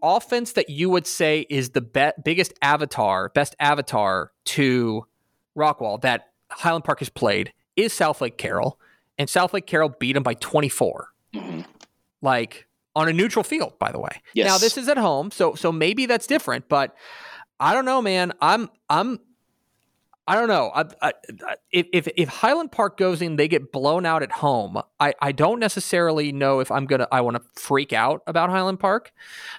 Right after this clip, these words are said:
Speaker 1: Uh, be-, but at the same time, if Longview's gonna get this offense cooking, you know what I mean? Then maybe there's a district loss. I don't know. I, I, it, there's a lot, there's a lot to learn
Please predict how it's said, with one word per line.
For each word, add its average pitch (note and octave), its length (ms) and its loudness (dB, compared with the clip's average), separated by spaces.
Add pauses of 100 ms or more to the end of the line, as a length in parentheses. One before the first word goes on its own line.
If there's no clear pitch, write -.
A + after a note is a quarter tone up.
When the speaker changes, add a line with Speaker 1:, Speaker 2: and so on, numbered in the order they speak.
(160)
Speaker 1:
Uh, C#3 320 0
be-, D3 280 -4 (240)
but C#3 260 2 (140)
at B2+ 140 -2
the C3+ 60 -4
same D#3+ 260 0
time, G3+ 460 0 (840)
if C3+ 140 0
Longview's A3+ 480 0
gonna E3 140 0
get C3+ 100 0
this A#2 160 -4
offense F#2+ 340 -2
cooking, - 420 -4 (500)
you C3+ 60 2
know C3+ 80 2
what A#2+ 80 0
I A#2 80 -2
mean? D3+ 280 -2 (120)
Then A2 400 0
maybe G#2 260 -4
there's B2 200 0
a C3 40 0
district C#3+ 320 -2
loss. C3+ 240 0
I C#3+ 80 2
don't B2 140 0
know. F#2 180 -10
I, E3 140 0 (100)
I, E3+ 120 0 (140)
it, - 200 -2
there's F#3 180 2
a D#3+ 60 2
lot, G3 420 0
there's E3 160 -4
a E3 60 2
lot G3 340 -2
to G#3 80 -2
learn D3 540 0